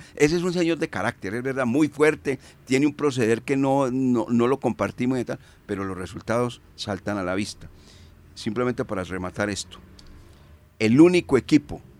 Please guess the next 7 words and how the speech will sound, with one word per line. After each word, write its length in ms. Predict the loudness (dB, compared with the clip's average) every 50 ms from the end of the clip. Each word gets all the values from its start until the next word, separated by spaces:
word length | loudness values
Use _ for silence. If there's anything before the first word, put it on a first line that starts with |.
| -20 -20 -14 -8 -4
de 100 | -2 -2
los 180 | -2 0 0
ocho 240 | 0 0 0 -2 -4
clasificados 720 | -2 -2 -2 -2 -2 -4 -4 -2 0 0 2 0 -2 -2
que 160 | -2 -2 -2
parte 520 | 0 4 4 4 4 2 -2 -8 -12 -12 -12 -14 -18 -18 -20 -20 -20 -20 -12
sin 480 | -4 0 2 4 4 4 4 4 2 0